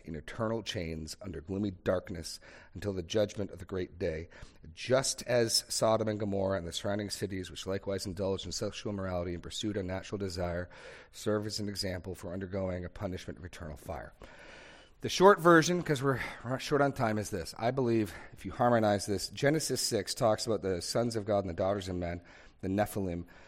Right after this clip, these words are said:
It looks as though a contingent of angels, fallen angels we call demons, um, came to earth and, and carried on with,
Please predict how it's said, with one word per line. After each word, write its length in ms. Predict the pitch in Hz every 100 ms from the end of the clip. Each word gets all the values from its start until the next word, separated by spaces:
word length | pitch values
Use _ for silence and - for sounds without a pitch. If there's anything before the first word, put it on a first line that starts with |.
| - - - -
It 160 | - 110
looks 300 | 113 139 -
as 140 | 143
though 340 | 117 104 98 95
a 60 |
contingent 760 | 92 104 - 135 127 127 127 -
of 120 | 95
angels, 680 | 101 107 95 87 95 - - - _ _ _ _ _ _ _ - -
fallen 300 | 120 117 110
angels 320 | 101 98 -
we 60 |
call 160 | 92 98
demons, 600 | 101 90 82 82 85 - - - - - - - - -
um, 300 | 85 87 85
came 300 | - 131 139
to 80 | 135
earth 440 | 98 90 90 - - - - -
and, 420 | 92 87 87 87
and 180 | - 90
carried 340 | - 113 110 110
on 380 | 107 104 95
with, 300 | 101 90 85